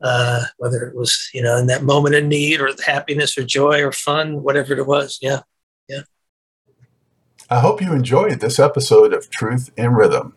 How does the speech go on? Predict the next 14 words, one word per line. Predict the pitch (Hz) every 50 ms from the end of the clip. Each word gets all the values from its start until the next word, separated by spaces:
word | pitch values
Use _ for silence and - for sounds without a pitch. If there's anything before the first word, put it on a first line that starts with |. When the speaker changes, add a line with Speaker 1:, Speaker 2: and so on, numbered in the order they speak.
| _ _ _ _ _ _ - - - - - - - - -
Speaker 2:
A | - -
big | 123 143 143
thank | - 160 156 143 -
you | 156 135
goes | 127 139 139 143 139 139
out | 139 156 151 -
to | - 147
our | 120 107 101 95
guest | 107 117 135 165 175 - -
as | 131 120 113
well | 127 143 180
as | 175 -
to | - 151 139
you, | 123 123 156 196 180 101 - -